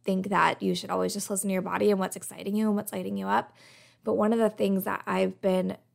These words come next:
recognizing lately going to yoga class is just how good it feels to be connecting with my body in that way again. You know, part of it feels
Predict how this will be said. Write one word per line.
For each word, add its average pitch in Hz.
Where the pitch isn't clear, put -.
recognizing 190
lately 214
going 190
to 190
yoga 185
class 175
is 180
just -
how 240
good 196
it -
feels 190
to 208
be 196
connecting 196
with 220
my -
body 233
in 226
that 226
way 220
again. 220
You 214
know, 196
part 196
of 190
it -
feels 190